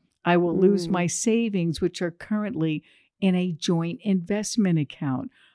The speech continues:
Speaker 1: I'm super scared that we'll be fighting over the kids. I hate that she decided to end things. I had an accident a year ago,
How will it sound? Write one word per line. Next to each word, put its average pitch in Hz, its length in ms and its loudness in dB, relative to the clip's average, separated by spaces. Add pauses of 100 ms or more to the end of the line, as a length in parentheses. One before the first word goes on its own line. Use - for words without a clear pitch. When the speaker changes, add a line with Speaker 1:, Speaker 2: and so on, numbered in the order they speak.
Speaker 1:
I'm 160 240 0
super - 580 4
scared 147 760 -2 (400)
that 175 200 4
we'll 185 200 4
be 185 200 0
fighting 175 580 -2
over 156 280 -2
the 190 120 -4
kids. 196 640 -4 (160)
I 185 140 2
hate 180 480 -4
that 180 180 -2
she 240 260 0
decided 170 680 -2
to - 240 -10
end 214 280 2
things. 147 520 -2 (420)
I 190 140 4
had 202 280 -4
an 185 140 -2
accident 214 680 -4
a 208 80 0
year 185 340 0
ago, 156 460 -4